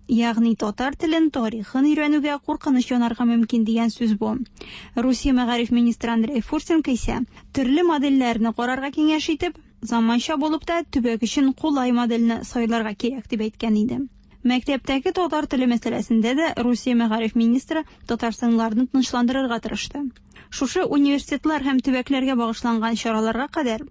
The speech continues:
Русия мәгариф министры Европа шурасы вәкилләре белән бергә Татарстан югары уку йортларын карап йөрде. Журналистлар да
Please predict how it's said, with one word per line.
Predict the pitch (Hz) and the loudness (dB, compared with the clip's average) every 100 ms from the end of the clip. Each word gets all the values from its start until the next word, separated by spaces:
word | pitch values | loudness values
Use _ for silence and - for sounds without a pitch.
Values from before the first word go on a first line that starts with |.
| - | -8
Русия | 262 240 220 320 | -2 -2 0 0
мәгариф | 285 247 240 240 262 | 2 2 0 -2 2
министры | 247 311 - 339 320 - - - | 2 2 -2 -4 -4 -12 -12 -2
Европа | 240 269 320 330 | 0 0 -2 -2
шурасы | 285 247 - 247 | -2 -4 -2 -2
вәкилләре | 226 233 226 226 226 | -2 -2 -2 0 0
белән | 247 240 | 2 2
бергә | 254 285 285 - - - | 0 -2 -4 -10 -20 -8
Татарстан | - 240 247 214 285 311 | -6 -4 -4 -4 0 2
югары | 302 226 226 240 | 2 2 0 0
уку | 285 262 | 0 -2
йортларын | 240 233 233 220 | 0 -4 -2 -2
карап | 220 220 220 | -2 -4 -2
йөрде. | 220 214 220 233 - - | -2 -2 -2 -2 -6 -2
Журналистлар | 240 269 285 247 240 294 330 | 2 2 2 0 -2 -2 0
да | 339 | 0